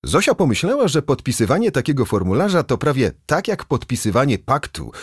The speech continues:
pomiędzy piratami. Zupełnie jakby zaraz miała wypłynąć na pełną przygód wyprawę.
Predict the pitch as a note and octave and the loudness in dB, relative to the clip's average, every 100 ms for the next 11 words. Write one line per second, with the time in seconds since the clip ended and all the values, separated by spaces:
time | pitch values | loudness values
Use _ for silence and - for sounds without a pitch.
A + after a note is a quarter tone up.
0 | - - G2 A2+ G#2+ G2+ G#2 G2 F2+ F2 | -20 -4 0 2 0 -2 0 0 -2 -4
1 | B1 - _ _ _ - D2+ A2 C#3 E3 | -6 -12 _ _ _ -8 -4 0 2 2
2 | E3 C#3 G#2 A#2 B2 C#3+ C3+ C3 A#2+ G#2+ | 4 2 2 2 4 4 2 2 2 2
3 | F2+ G#2+ B2 D#3+ C#3+ C3 G2 G2 - G3 | 0 0 2 2 2 0 0 -2 0 0
4 | F#3+ F3+ D#3+ C#3 - A2+ F#2 C#2+ F#2 - | 2 2 2 0 0 0 -2 -4 -4 -4
5 | B1 A1+ | -6 -6